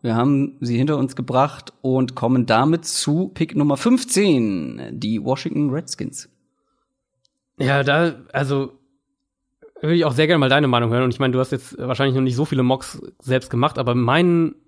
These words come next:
Speaker 2: ich habe bei keinem Team so wenig Gefühl, was sie in der ersten Runde machen, wie bei Washington. Sie sind für mich ein Kandidat, um nach oben zu traden für einen der Quarterbacks, ob's Murray ist oder ob's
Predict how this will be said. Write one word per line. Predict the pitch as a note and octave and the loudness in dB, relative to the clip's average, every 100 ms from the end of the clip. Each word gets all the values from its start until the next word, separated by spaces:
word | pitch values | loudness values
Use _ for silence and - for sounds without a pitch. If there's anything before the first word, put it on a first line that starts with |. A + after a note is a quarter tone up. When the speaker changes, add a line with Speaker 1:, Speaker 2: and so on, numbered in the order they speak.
| _ | _
Speaker 2:
ich | - D3+ | -4 -2
habe | D3+ | 0
bei | C#3+ | 0
keinem | - C#3+ E3 | 2 2 4
Team | D3+ C#3+ C#3 | 2 2 2
so | B2+ C#3 C#3+ - | 4 4 2 0
wenig | A2 C3+ C#3 - | 0 2 2 0
Gefühl, | A#2 - C3 | -6 0 2
was | A#2+ A#2 | 2 0
sie | B2+ | 0
in | A#2 | 0
der | |
ersten | A2+ - | 0 0
Runde | A2+ | -2
machen, | A2 G#2 G#2+ G#2 | -2 -2 -4 -4
wie | A2 | -2
bei | G#2+ G#2 | -2 -2
Washington. | G#2 - G#2 A2 - | -4 -6 -10 -10 -6
Sie | A#2+ | -4
sind | A2 F3+ | 2 2
für | F3 | 2
mich | D#3 D3 | 0 0
ein | C#3 | -2
Kandidat, | D3 C#3 B2+ C3 C3 | 0 0 0 -2 0
um | C#3 C3+ B2+ - - _ | 0 2 0 -6 -20 _
nach | - B2 | -6 -2
oben | D#3+ D#3 | 0 0
zu | C3 | 0
traden | B2+ C#3 C#3 C3+ | 0 2 4 0
für | - C3+ | 0 2
einen | C3 | 2
der | B2+ | 2
Quarterbacks, | - C3 B2+ B2 C3 | 2 0 2 -2 -4
ob's | - - | -6 0
Murray | C3+ C3 | 2 2
ist | C3 B2 - | 2 -2 -4
oder | A#2+ A#2 | -4 -4
ob's | - | -8